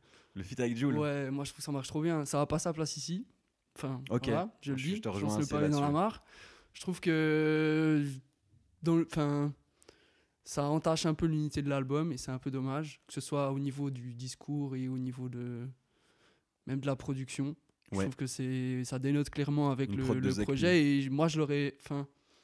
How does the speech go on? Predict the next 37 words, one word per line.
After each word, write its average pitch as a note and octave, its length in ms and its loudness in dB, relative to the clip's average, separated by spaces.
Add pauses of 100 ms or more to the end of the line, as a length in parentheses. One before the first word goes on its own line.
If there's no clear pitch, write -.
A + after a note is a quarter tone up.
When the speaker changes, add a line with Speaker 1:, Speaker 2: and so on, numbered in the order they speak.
(520)
Speaker 2:
je - 80 -20
trouve D#3 160 -10
que - 60 -10
ça, C#3 300 -4
que - 60 -16
ça C#3 80 -6
aurait C3 180 -2
dû B2+ 160 -4
être - 160 -6
un C3+ 60 -2
single C3 400 -4
plus - 240 -10
qu'un B2+ 520 -4
titre - 280 -10
de, B2 300 -6
de A#2+ 140 -8
l'album. A#2+ 200 -4
Speaker 1:
Complètement. G#2 380 -2 (260)
Je - 60 -20
suis F#2+ 80 -8
assez G#2+ 160 -6
d'accord A2 240 -2
avec G2+ 140 -4
Speaker 2:
Et, D3 40 0
Speaker 1:
toi. C#3+ 100 2
Speaker 2:
euh, C#3 400 0
et C#3+ 80 2
d'ailleurs, F3 240 4
en D3+ 60 0
fait, F#3+ 160 0
j'ai C3+ 220 -2
même F3+ 340 2 (280)
un D3 80 -4
peu D#3 120 -4
ce - 180 -8
même, D3 240 0
euh, C#3 380 0